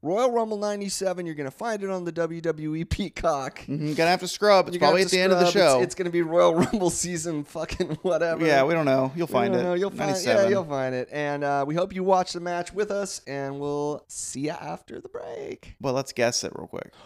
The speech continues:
Speaker 1: Oh.
Speaker 2: Just by, let's actually do it here. So the first Royal Rumble was what year, do you think?
Speaker 1: Eighty-eight.
Speaker 2: Eighty-eight.
Speaker 1: And that was Hacksaw Jim Duggan won that, I believe.
Speaker 2: So we got nine years. So
Speaker 1: Oh.
Speaker 2: are they, is it going to be season nine?
Speaker 1: Fuck, it might have been eighty-seven.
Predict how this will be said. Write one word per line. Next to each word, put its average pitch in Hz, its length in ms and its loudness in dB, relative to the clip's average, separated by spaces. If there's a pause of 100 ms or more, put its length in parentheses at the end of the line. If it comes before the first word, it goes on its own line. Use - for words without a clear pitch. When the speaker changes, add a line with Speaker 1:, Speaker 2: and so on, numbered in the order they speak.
(140)
Speaker 1:
Oh. 180 340 2
Speaker 2:
Just 160 180 0
by, 202 180 8
let's 165 200 4
actually 175 320 0
do 139 280 0
it 90 100 -6
here. 107 160 -8
So - 120 -6
the 117 100 -8
first 175 300 -4
Royal 160 200 0
Rumble 135 320 -2
was 110 200 -6
what 117 240 -6
year, 123 180 -6
do 98 60 -10
you 95 120 -12
think? - 400 -20 (500)
Speaker 1:
Eighty-eight. 143 460 0 (260)
Speaker 2:
Eighty-eight. 151 680 -4 (220)
Speaker 1:
And 120 160 -6
that 117 100 -2
was 117 100 -4
Hacksaw 120 380 -6
Jim 113 200 -10
Duggan 92 360 -10
won 76 160 -16
that, 58 160 -16
I 64 80 -14
believe. 67 160 -18
Speaker 2:
So - 40 -18
we 123 60 -10
got 110 120 -10
nine 135 400 -6
years. 151 400 -6
So 139 260 -2
Speaker 1:
Oh. - 60 -4
Speaker 2:
are 156 220 4
they, 233 200 4
is 180 160 2
it 247 100 -8
going 180 300 0
to 220 60 -4
be 220 100 -4
season 220 460 -6
nine? 220 480 -6
Speaker 1:
Fuck, - 260 -8
it 92 100 -14
might 117 220 -10
have 107 100 -10
been 85 280 -16
eighty-seven. 71 640 -18